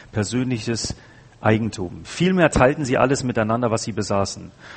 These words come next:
Vollmächtig und kraftvoll bezeugten die Apostel, dass Jesus der auferstandene Herr ist. Und die ganze Gemeinde erlebte Gottes Gnade in reichem Maß. Es gab niemand, der Not leiden musste. Und so weiter und so fort.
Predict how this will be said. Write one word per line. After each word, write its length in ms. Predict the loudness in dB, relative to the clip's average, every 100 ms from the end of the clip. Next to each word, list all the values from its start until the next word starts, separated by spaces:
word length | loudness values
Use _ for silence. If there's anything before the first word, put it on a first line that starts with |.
| -20
Vollmächtig 720 | 0 4 4 4 -2 -2 -4
und 80 | -6
kraftvoll 400 | 2 2 2 -4
bezeugten 420 | -4 -2 -4 -4
die 140 | -4 -4
Apostel, 420 | -2 -4 -2 -6
dass 220 | -6 -2
Jesus 280 | -2 -2 -4
der 200 | -6 -2
auferstandene 680 | -2 -2 -8 -8 -6 -6
Herr 220 | -2 -2 -4
ist. 340 | -8 -10 -10 -18 -20 -20 -8
Und 160 | -8
die 100 | -8
ganze 400 | 6 6 6 -2
Gemeinde 380 | 0 2 2 2
erlebte 360 | 2 0 0 -2
Gottes 360 | -2 -2 -4
Gnade 400 | -4 0 2 2
in 180 | 0 -2
reichem 500 | 2 4 4 2 0
Maß. 520 | 0 -2 -2 -2 -2 -4 -8 -20 -20 -20
Es 80 |
gab 240 | 2 2 4
niemand, 460 | 2 4 4 4
der 80 | 2
Not 260 | 2 0 0
leiden 300 | 0 0 -4
musste. 400 | -12 -12 -14 -18 -20 -8
Und 220 | -4 -2
so 160 | -2
weiter 300 | 2 0 0
und 120 | -8 -8
so 100 | -10
fort. 300 | -10 -12